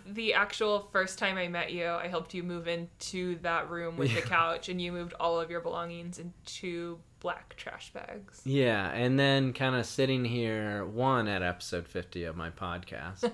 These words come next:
Speaker 1: <laughs>
Speaker 2: um, in two thousand and one, or in two thousand and three, or I guess it was two thousand and four. Um, I, I put a date on it. Um, at that
Speaker 1: Holy
Speaker 2: point,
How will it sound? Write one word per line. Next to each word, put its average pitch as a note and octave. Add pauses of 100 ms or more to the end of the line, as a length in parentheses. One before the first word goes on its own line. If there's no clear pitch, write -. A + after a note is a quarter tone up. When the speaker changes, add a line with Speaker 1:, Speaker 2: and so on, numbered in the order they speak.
(360)
Speaker 1:
<laughs> -
Speaker 2:
um, F#2+
in C#3
two D#3+
thousand D3
and B2
one, G#2
or B2+
in C#3
two C#3
thousand B2+
and G#2
three, F#2+
or F#2+
I A#2
guess A#2+
it -
was G#2+
two G#2+
thousand G2
and F2
four. F2+ (500)
Um, G2
I, G#2
I -
put A2
a F2
date F#2
on F2
it. F#2+ (300)
Um, G#2 (720)
at D#3+
that D3+
Speaker 1:
Holy D#3
Speaker 2:
point, D3